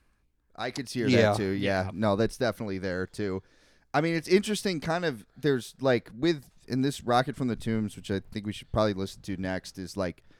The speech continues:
Speaker 1: a very clear example of this. Like, and this fucking reminds me of Rochester too. Like,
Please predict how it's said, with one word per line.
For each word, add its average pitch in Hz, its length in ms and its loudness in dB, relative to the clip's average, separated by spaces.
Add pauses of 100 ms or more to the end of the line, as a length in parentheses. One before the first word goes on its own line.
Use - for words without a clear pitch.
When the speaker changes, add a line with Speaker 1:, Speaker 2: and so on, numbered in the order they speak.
(600)
Speaker 1:
a 139 80 4
very 156 380 6
clear 139 380 4
example 113 500 0
of 104 80 -4
this. 107 340 -2
Like, 98 380 -4 (420)
and 101 200 -10
this 113 260 -10
fucking 107 380 -2
reminds 101 340 2
me 107 80 0
of 90 80 0
Rochester 95 480 0
too. 107 360 -2
Like, 98 320 -2